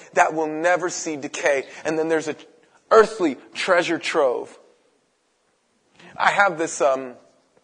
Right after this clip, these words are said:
I have this weird personality, as you've already discovered. Thank you.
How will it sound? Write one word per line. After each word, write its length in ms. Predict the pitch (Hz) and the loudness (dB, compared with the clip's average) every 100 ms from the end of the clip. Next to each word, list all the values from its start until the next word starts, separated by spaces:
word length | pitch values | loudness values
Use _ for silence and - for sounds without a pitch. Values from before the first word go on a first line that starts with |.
| _ _ _ _ - - - | _ _ _ _ -20 -20 -6
I 80 | - | -4
have 340 | - 170 180 156 | -4 -6 -6 -6
this 400 | 151 - - - _ _ _ _ | -8 -8 -12 -18 _ _ _ _
weird 720 | 127 127 156 160 156 151 139 | -18 -12 -8 -6 -4 -4 -6
personality, 880 | - 139 131 - 110 104 80 60 - _ _ _ _ 135 | -12 -12 -12 -12 -12 -12 -14 -18 -20 _ _ _ _ -10
as 160 | 135 | -8
you've 160 | 143 135 | -8 -2
already 360 | 139 131 127 120 | -2 -2 -6 -8
discovered. 720 | 113 - - 98 95 - - _ _ _ - - - - - - 254 - - - - _ _ _ _ _ _ _ _ 175 175 - - _ _ _ _ _ - | -12 -14 -12 -14 -14 -20 -20 _ _ _ -20 -20 -20 -20 -20 -20 -20 -20 -20 -20 -20 _ _ _ _ _ _ _ _ -20 -20 -20 -20 _ _ _ _ _ -6
Thank 380 | 156 147 131 - | -4 -4 -8 -10
you. 180 | - | -12